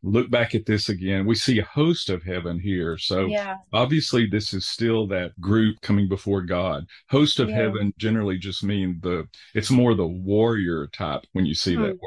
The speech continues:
Speaker 1: word.
Speaker 2: Okay.
Speaker 1: And so they're standing there, but look what the question is. Uh, the Lord, it says, Yahweh God, is asking who wants this assignment.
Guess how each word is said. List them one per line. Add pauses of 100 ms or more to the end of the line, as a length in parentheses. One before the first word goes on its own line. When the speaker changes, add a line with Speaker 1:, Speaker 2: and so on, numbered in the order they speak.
Speaker 1:
word. (540)
Speaker 2:
Okay.
Speaker 1:
And
so
they're
standing
there, (220)
but
look
what
the
question
is.
Uh, (220)
the
Lord,
it
says,
Yahweh
God, (320)
is
asking (400)
who
wants
this
assignment.